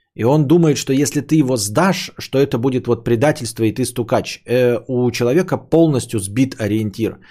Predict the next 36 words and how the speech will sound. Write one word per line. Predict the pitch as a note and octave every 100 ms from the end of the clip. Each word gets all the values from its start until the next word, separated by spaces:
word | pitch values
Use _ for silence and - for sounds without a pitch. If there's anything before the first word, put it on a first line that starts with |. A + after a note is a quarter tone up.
| - -
Ну, | E3+
не | G3+
сбит, | F#3 G3 C4 F3+ -
то |
есть | A2 G2 G3
он | G3
в |
своем | - C#3 E3 D#3+
мире, | E3 D#3+
может | C3 A2+
быть, | A#2
живет, | G#2 A#2 F#3+ F#3+
и | A#2
у |
него | A2+ A#2+ A#2+ A#2 - - - -
будут | A2 C#3 A#2+ -
такие | A2+ B2 A2
же | G#2
друзья, | A2 G#2+ F#3+
как | F3 A2+
и |
он. | A#2 G#2+ B2
Это | C#3+
будет | A#2+ C#3 A#2
у |
них | A2+ B2+ G#2+
нормой. | A2+ G#2 F2+ - - - - -
В | A2
моем | A2+ C#3+ A3+ B3+
понимании | F#3+ D#3+ D3 B2+ G#2+ F#2 F2
ориентир | A#2 B2+ C3+ G#3+ F3+
полностью | D3 C#3+ C#3 - A2+
сбит. | G#2 A2 F#2+ -
И | A#2+
этот | E3+ F3
человек, | - D3 C3 A#2 C3 -